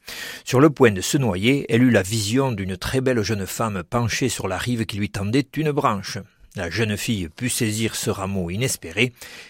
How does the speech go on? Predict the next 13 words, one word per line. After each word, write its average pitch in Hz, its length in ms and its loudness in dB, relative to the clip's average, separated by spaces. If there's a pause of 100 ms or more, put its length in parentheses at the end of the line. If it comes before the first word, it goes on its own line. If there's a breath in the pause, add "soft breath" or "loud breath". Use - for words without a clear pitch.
(120)
et 110 120 2
échapper 110 440 4
ainsi 90 480 -2
à 117 80 -4
la 113 120 0
noyade. 107 580 4 (440 loud breath)
Vous 127 120 0
voyez 117 240 6
d'où 113 140 4
vient 120 380 4
le 98 140 -2
nom 131 200 2
Betaram, 113 600 2